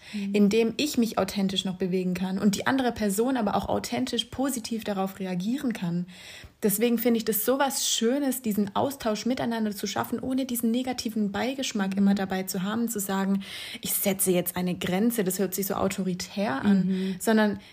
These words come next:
Speaker 2: ich gebe dir einen Rahmen, in dem du dich dann frei bewegen darfst. Hört sich
Speaker 1: Mhm.
Speaker 2: doch eigentlich viel schöner an.
Speaker 1: Mhm.
Speaker 2: Und ich bin da immer mega happy, wenn ich eine Person besser einschätzen kann, besser weiß, wie kann ich ihr vielleicht auch was Gutes tun, wie
Speaker 1: Mhm.
Speaker 2: nicht.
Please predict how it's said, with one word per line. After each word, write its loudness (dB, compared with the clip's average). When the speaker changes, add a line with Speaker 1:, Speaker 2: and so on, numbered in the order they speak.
Speaker 2:
ich 0
gebe -4
dir 2
einen 4
Rahmen, 0
in 4
dem 6
du 0
dich -4
dann -2
frei -2
bewegen -2
darfst. 0
Hört 2
sich 0
Speaker 1:
Mhm. 0
Speaker 2:
doch -4
eigentlich -4
viel -2
schöner 0
an. 0
Speaker 1:
Mhm. -2
Speaker 2:
Und 4
ich 0
bin 4
da 4
immer 0
mega 4
happy, -2
wenn 2
ich 2
eine 0
Person 0
besser 4
einschätzen 0
kann, 2
besser 0
weiß, 2
wie -2
kann -2
ich -4
ihr -4
vielleicht -8
auch -4
was -14
Gutes -6
tun, 2
wie 4
Speaker 1:
Mhm. 6
Speaker 2:
nicht. 2